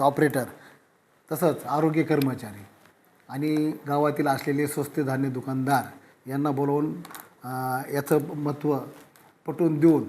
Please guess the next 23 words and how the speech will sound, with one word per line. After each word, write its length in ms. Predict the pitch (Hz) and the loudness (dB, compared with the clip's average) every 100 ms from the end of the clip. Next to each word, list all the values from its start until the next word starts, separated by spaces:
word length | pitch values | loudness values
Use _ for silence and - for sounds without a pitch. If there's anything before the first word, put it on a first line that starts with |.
| - - _ _ - 120 | -8 -20 _ _ -18 -2
जे 100 | 170 | 2
आपल्या 300 | 160 156 156 | 4 4 0
ग-, 260 | 139 147 147 - - - | 0 -4 -8 -20 -14 -10
अखत्यारित्या 640 | 139 - 170 160 156 131 - - - 131 | -6 2 4 4 4 -2 -4 -18 -20 -12
जे 600 | 135 156 160 160 160 160 147 | -4 0 2 2 2 0 0
लाभार्थी 540 | 147 151 151 - 143 | 0 2 2 2 2
येतात, 220 | 147 143 | 2 -2
पात्र 400 | 127 - 139 143 | -6 -6 -4 -2
लाभार्थी, 500 | 135 131 123 110 120 110 - - _ 135 | 0 -2 -6 -10 -16 -20 -20 -20 _ -4
यांचे 480 | 151 156 151 160 139 | 0 0 0 2 2
गोल्डन 480 | 117 151 151 165 | 2 2 2 0
कार्ड 260 | 139 147 143 | 0 0 0
काढण्यासाठी, 600 | 143 143 147 139 139 127 107 - - - - - - - - | -2 -2 -2 0 -2 -4 -10 -16 -20 -20 -20 -20 -18 -14 -10
अ, 40 | 131 131 131 139 139 - _ _ | -6 -6 -6 -8 -10 -16 _ _
यांची 280 | 170 165 190 | -2 2 4
बैठक 320 | 156 147 156 | 4 6 4
आयोजित 280 | 143 143 139 | 4 2 0
केलेली 380 | - 156 135 120 | 2 4 4 0
आहे. 180 | 113 101 - - | -6 -12 -18 -10
आणि 160 | 143 165 | -4 0
त्या 240 | - 196 | 6 6
संदर्भामध्ये 680 | 190 185 170 151 139 135 120 - - _ _ _ _ _ - | 6 6 6 6 4 0 -4 -10 -18 _ _ _ _ _ -8
आमच्या, 440 | 147 147 - 135 | -6 0 0 0